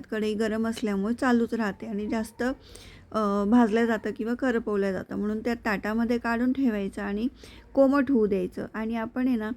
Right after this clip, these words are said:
जेवढं भांडं भरून पीठ घेतलं होतं ना, त्याच्या निम्मी, अ, पिठी साखर घ्यायची. तर, अ, पिठी साखर आहे ना, तुम्ही थोडंसं प्रमाण वाढवू शकता, जर तुम्हाला जास्त गोड आवडत असेल लाडू तर.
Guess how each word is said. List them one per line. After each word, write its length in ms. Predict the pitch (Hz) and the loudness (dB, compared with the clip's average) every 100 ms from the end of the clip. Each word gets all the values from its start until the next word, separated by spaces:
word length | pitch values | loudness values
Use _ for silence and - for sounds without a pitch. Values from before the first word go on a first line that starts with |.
| - - _ _ _ _ _ _ _ - - - 254 | -12 -20 _ _ _ _ _ _ _ -20 -20 -8 4
जेवढं 300 | 277 269 302 | 6 6 6
भांडं 340 | 302 285 262 | 4 4 4
भरून 340 | 277 269 262 247 | 2 4 4 2
पीठ 240 | 262 254 | 0 0
घेतलं 320 | 254 269 240 | 2 0 2
होतं 200 | 233 214 | 0 0
ना, 80 | 214 | -4
त्याच्या 320 | 233 240 233 | -2 -2 2
निम्मी, 480 | 240 247 233 233 247 - - - - | 4 6 6 4 4 0 -12 -20 -14
अ, 180 | - 214 214 | -6 -4 0
पिठी 240 | 269 285 269 | 2 6 6
साखर 360 | 277 240 208 | 4 2 0
घ्यायची. 460 | 208 214 180 - 180 - - - - - | 2 0 0 -6 -10 -10 -20 -20 -20 0
तर, 240 | 240 226 233 | 2 4 2
अ, 40 | 226 | 2
पिठी 280 | 247 254 262 | 2 2 4
साखर 400 | 285 262 262 269 | 4 2 2 2
आहे 100 | 262 | 4
ना, 180 | 240 247 | 2 2
तुम्ही 300 | 247 240 247 | 4 4 4
थोडंसं 320 | 254 233 240 | 4 2 2
प्रमाण 360 | 240 247 226 240 | 0 2 2 4
वाढवू 320 | 254 247 240 | 4 6 4
शकता, 360 | 262 262 - 208 | 4 0 -2 -4
जर 160 | 208 202 | -2 -2
तुम्हाला 280 | 226 233 226 | 0 2 2
जास्त 300 | 220 220 226 | -2 -4 -4
गोड 280 | 208 214 208 - | 0 0 0 -4
आवडत 360 | 220 247 214 - | -6 -4 -4 -2
असेल 340 | 214 214 196 185 | -4 -2 -4 -4
लाडू 320 | 220 214 190 185 | -4 -2 -2 -2
तर. 100 | 214 | -4